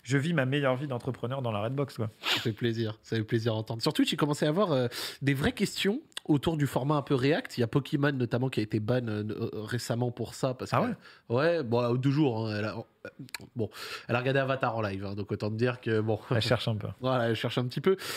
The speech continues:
Speaker 2: notamment autour des droits et compagnie. Sur, sur YouTube, c'est encore différent, parce qu'il y a, il y a aussi un jugement un peu plus de fond autour de ces formats. Certains trouvent que c'est un peu,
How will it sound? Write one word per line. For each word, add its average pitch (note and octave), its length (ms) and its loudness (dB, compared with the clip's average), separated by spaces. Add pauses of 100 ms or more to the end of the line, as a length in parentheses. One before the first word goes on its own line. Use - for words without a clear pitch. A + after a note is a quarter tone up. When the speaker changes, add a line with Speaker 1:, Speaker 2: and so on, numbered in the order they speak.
(240)
Speaker 2:
notamment C3+ 260 2
autour C3 180 4
des B2+ 80 6
droits B2+ 220 2
et B2 40 -2
compagnie. D3+ 460 0
Sur, - 160 0
sur D#3 120 2
YouTube, E3 200 0
c'est - 60 0
encore C#3+ 180 0
différent, E3+ 400 -2
parce - 140 -12
qu'il B2 140 2
y A#2 80 2
a, - 80 -6 (120)
il B2+ 80 -2
y B2 80 4
a - 20 6
aussi B2 200 0
un B2+ 80 0
jugement B2 360 0
un A#2+ 60 -2
peu A#2 100 -6
plus A#2 160 -8
de A#2+ 120 2
fond F3 280 -2
autour B2 240 -2
de - 40 -10
ces - 120 -2
formats. C#3+ 300 -2
Certains A2 280 -8
trouvent G#2+ 160 -10
que - 80 -14
c'est G2+ 60 -8
un G2 60 -6
peu, G#2 300 -4